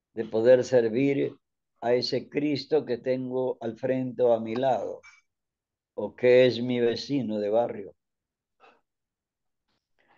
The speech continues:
Decía Jesús, "Lo que hagas a uno de mis hermanos me lo haces a mí, porque yo estoy en cada uno de ellos".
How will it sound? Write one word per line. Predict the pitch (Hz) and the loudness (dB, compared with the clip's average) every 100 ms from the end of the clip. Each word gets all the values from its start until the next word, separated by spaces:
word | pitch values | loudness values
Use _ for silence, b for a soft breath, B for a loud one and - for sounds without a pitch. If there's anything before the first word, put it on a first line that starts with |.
| _ - | _ -8
Decía | 113 107 143 143 | -6 0 4 4
Jesús, | 135 110 151 160 | 4 0 0 0
"Lo | 156 127 120 | 2 0 0
que | 139 | 2
hagas | 139 147 120 | 4 4 2
a | 123 | 0
uno | 143 156 156 143 131 - _ _ _ _ _ _ _ _ | 0 -2 -4 -6 -6 -10 _ _ _ _ _ _ _ _
de | 104 117 | -8 -6
mis | 127 113 | -4 -2
hermanos | 127 131 147 151 143 | 0 0 -2 0 -2
me | 131 | 0
lo | 127 | 0
haces | 127 120 110 | 0 -2 -6
a | 113 | -6
mí, | 127 147 110 - _ _ _ _ _ _ _ _ _ _ | -4 -6 -8 -14 _ _ _ _ _ _ _ _ _ _
porque | 135 127 - 123 | -6 -4 -2 -2
yo | 107 147 | 4 6
estoy | 147 135 - 151 160 156 123 | 8 6 0 0 4 4 2
en | 117 | 0
cada | 113 139 131 127 | 2 2 4 2
uno | 143 135 117 | 2 0 -2
de | 110 117 | -2 -2
ellos". | 117 101 95 - - _ | -2 -4 -12 -16 -20 _